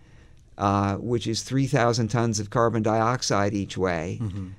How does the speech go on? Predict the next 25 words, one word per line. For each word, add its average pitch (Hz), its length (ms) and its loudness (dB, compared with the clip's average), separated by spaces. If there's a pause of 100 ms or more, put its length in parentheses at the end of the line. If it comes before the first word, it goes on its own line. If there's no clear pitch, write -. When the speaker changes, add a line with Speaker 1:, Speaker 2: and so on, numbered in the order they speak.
Speaker 1:
So 98 240 -2
six 143 320 0
thousand 113 440 2
tons 110 720 -2 (120)
of 98 140 -4
C - 220 -2
O 98 140 2
two 135 500 0
emitted. 107 560 0 (600)
Uh, 98 360 0 (320)
you 117 200 -6 (140)
pay 127 440 2
on 107 300 -2
half 123 380 0
of 104 160 0
that, 92 360 -2 (360)
so 95 280 -4
three 131 300 -4
thousand 107 480 -2
tons 98 560 -8 (680)
times, 113 840 -2 (100)
you 113 160 -4
know, 107 340 -2
um, 95 280 -6 (440)
hundred, 120 500 -2